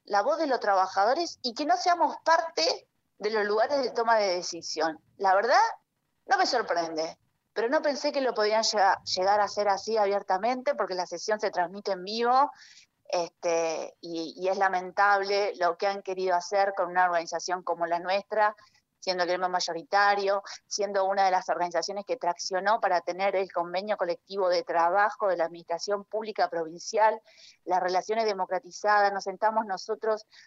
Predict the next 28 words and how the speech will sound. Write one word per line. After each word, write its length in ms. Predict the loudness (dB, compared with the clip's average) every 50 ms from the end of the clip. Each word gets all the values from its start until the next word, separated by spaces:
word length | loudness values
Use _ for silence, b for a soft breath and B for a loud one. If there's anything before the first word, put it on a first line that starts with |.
| b b _
con 140 | -4 -2 -2
nuestro, 280 | -2 -2 -2 -2 -2 -4 -6 -8 -4
con 160 | -2 0 0
la 80 | 2
patronal, 480 | 2 2 2 0 0 0 2 4 2 2
con 80 | 2 -2
nuestro 220 | -4 -2 -2 0
patrón, 360 | 0 0 0 2 0 0 0
con 120 | 0 -2 -2
el 80 | -4
ejecutivo, 680 | -6 -12 -12 -12 -12 -10 -6 -4 -4 0 0 0 0 -2 B B B B B B B _
a 140 | -2 0 0
poder 220 | 2 2 2 2
resolver 480 | 0 -2 -4 -4 -2 0 2 2 2 2
las 140 | 0 -2 -2
cuestiones 420 | -4 -8 -8 -6 -6 -6 -4 -2
laborales. 840 | 0 2 2 2 2 2 2 2 2 2 0 -2 -4 -4 -8 -14 _ _ b b b b _
No 120 | -4 -4
vienen 260 | -2 0 0 0 0 0
a 40 |
imponernos 580 | -2 -2 -2 -2 0 2 2 2 2 -2 -4 -4
nada. 580 | -2 2 2 4 4 4 4 4 4 2 0 _ B B B B B -8
Ent-, 400 | -6 -6 -6 -4 -2 -2 -2 -2
estamos 480 | -4 -4 -2 0 0 0 0 0 -2 -2
en 80 | -6
instancias 460 | -8 -4 0 0 0 2 2 0 0
de 180 | 0 0 -2 -4
diálogo, 840 | -4 -6 -2 2 4 4 4 4 2 0 0 0 2 0 0 0 -2